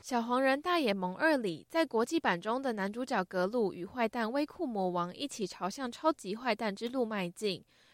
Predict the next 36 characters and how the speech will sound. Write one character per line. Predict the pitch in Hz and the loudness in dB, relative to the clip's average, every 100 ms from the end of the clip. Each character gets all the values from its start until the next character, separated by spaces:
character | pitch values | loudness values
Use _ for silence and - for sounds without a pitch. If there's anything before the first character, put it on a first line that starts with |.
| _ | _
然 | 262 | 2
而， | 311 311 311 | 4 4 2
在 | 349 | 0
中 | 359 370 | 0 0
国 | 311 226 | 2 2
版 | 208 247 | 0 0
本 | 226 170 | -2 -2
中， | 214 226 240 285 | 0 2 0 0
威 | 320 | -2
库 | 330 370 | 0 -2
魔 | 254 208 | 0 2
王 | 208 196 | 0 -2
最 | 226 302 | 0 0
终 | 285 302 | 0 -4
却 | 311 311 | -2 2
被 | 277 | 2
警 | 208 165 | 0 -8
察 | - 180 | -8 -8
抓 | - 233 262 | 0 2 4
到， | 311 233 - - _ | 2 2 -2 -14 _
坐 | 339 330 | 0 2
了 | 269 | 4
二 | 339 | 4
十 | - 240 | 0 -2
年 | 190 | -4
的 | 180 | -2
牢， | 180 170 170 | 0 0 0
最 | 190 - 311 | -4 -2 0
后 | 294 | 0
在 | 285 294 | 0 0
狱 | 277 | -2
中 | 233 240 | -2 -2
改 | 254 202 185 | -2 -6 -8
邪 | - | -4
归 | 165 190 196 | -4 -2 -2
正。 | 254 202 | 0 0